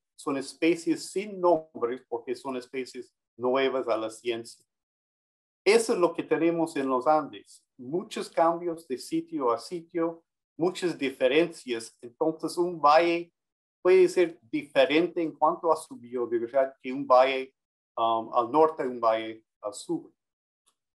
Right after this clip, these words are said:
Además, tenemos retos, como bien saben, de cambio climático.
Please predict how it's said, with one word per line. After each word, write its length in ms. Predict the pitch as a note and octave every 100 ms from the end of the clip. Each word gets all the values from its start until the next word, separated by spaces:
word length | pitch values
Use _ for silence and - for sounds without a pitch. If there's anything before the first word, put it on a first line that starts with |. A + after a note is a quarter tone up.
| _ _ _
Además, 420 | D3 E3+ F3+ G#3 G#3
tenemos 440 | F#3+ G3+ G3+ F#3+
retos, 540 | D3+ F#3 - F#3 - _
como 320 | - C3+ C3+ -
bien 180 | F3 E3
saben, 460 | - D3 F#3 F3
de 140 | C3 A#2+
cambio 320 | C3+ C3 C#3+
climático. 720 | E3 F3+ F#3+ - - - F#2+